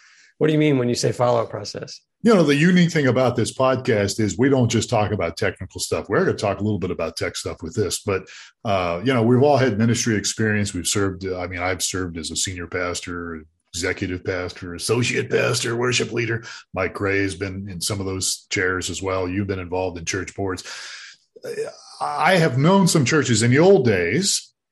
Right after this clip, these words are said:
Speaker 2: in the nineteen seventies, uh, people would just come to your church and you're happy to see them and you hope they came back. And maybe you made friends with them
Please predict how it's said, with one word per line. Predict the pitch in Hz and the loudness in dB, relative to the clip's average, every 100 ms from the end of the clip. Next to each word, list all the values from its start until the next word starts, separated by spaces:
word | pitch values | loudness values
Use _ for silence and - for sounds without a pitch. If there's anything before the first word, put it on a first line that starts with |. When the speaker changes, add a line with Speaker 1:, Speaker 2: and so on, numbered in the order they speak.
| - - - _ | -12 -12 -20 _
Speaker 2:
in | 113 110 104 | 0 2 2
the | 107 | 2
nineteen | 127 123 127 113 | 2 2 2 2
seventies, | - 147 127 90 82 123 147 - - - - _ | 4 4 4 -2 -4 -4 -4 -6 -10 -20 -20 _
uh, | 107 104 98 92 | -2 0 0 0
people | - 196 160 | 2 4 6
would | 139 | 6
just | 113 135 | 4 2
come | 170 151 | 2 4
to | 131 | 2
your | 110 | 2
church | 117 160 127 123 117 | 2 4 2 0 0
and | 107 | 2
you're | 107 | 2
happy | 101 156 175 | 2 2 2
to | 143 | 2
see | 120 139 120 | 2 4 4
them | 110 113 113 | 4 4 2
and | 98 95 90 92 - _ _ - | 0 -4 -8 -12 -16 _ _ -2
you | 113 | 2
hope | 151 156 | 4 4
they | 127 | 2
came | 131 127 107 | 4 2 4
back. | 107 104 101 - - - - _ - | 2 2 0 -6 -20 -20 -20 _ -12
And | 92 104 | -2 2
maybe | 180 160 | 4 6
you | 147 | 4
made | 139 147 | 4 2
friends | 165 220 233 | 4 2 2
with | 127 | 0
them | 90 90 139 | 0 -4 -8